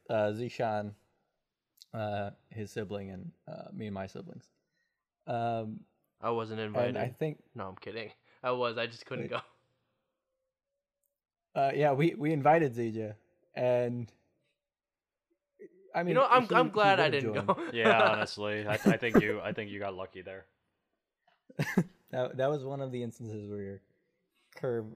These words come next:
Speaker 1: uh, luck curve went well. Um,
Speaker 3: <laughs>
Speaker 1: but yeah, so, uh,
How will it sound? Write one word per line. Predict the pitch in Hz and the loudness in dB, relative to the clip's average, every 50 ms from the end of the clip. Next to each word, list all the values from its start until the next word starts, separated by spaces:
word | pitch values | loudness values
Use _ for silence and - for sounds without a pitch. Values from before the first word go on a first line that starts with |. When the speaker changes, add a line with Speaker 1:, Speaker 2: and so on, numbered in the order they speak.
| - - - | -14 -8 -4
Speaker 1:
uh, | - 113 110 107 107 | -4 -2 -2 -2 -2
luck | 113 117 117 - | 0 -2 -2 -2
curve | - - 123 110 104 101 | -4 -6 -6 -6 -4 -6
went | 131 135 - - | -10 -10 -8 -8
well. | 113 107 101 98 - - - - | -6 -6 -6 -6 -8 -12 -12 -6
Um, | - 127 123 123 123 123 123 - - - _ _ _ _ _ _ _ _ _ | -2 0 0 0 0 -2 -4 -6 -10 -14 _ _ _ _ _ _ _ _ _
Speaker 3:
<laughs> | _ _ _ _ _ _ _ _ _ - - | _ _ _ _ _ _ _ _ _ -16 -8
Speaker 1:
but | - 147 | -6 -2
yeah, | 147 151 147 | -2 -2 -2
so, | - - 147 131 127 - - _ _ _ _ _ _ _ _ - | -2 -2 -2 -2 -2 -4 -6 _ _ _ _ _ _ _ _ -8
uh, | - 135 131 - 78 - | -4 -2 -2 -2 -2 -6